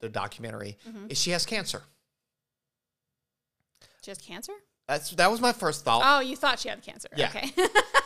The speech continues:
Speaker 2: Like, they didn't mention that at all. No. So, yeah, it, she,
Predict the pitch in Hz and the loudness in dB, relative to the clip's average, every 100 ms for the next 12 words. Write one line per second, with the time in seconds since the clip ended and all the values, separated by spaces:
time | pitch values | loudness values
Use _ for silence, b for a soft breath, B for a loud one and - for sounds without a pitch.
0 | - 294 - - B B 320 294 196 180 | 4 2 0 -18 B B -18 -14 -4 0
1 | 370 320 277 269 262 294 233 B B B | 2 0 -2 0 2 2 2 B B B
2 | 262 311 247 226 302 294 311 - 277 - | 0 2 2 2 0 4 4 4 0 0
3 | - 302 294 285 269 254 | -4 0 2 2 0 -4